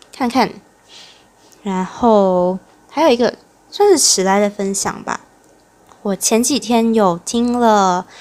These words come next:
Music Never Sleeps N Y C的直播，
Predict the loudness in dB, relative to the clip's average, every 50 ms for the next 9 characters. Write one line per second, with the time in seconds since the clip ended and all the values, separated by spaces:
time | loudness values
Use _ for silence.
0 | -20 -20 -20 _ _ 0 2 2 2 2 0 0 -2 -2 0 0 -2 -4 -4 -4
1 | -4 -4 -6 -4 -6 -8 -6 -6 -6 -4 -2 -4 -4 -4 -6 -8 -10 -8 -8 -8
2 | -8 -6 -6 -6 -6 -6 -4 -4 -2 -2 -2 -4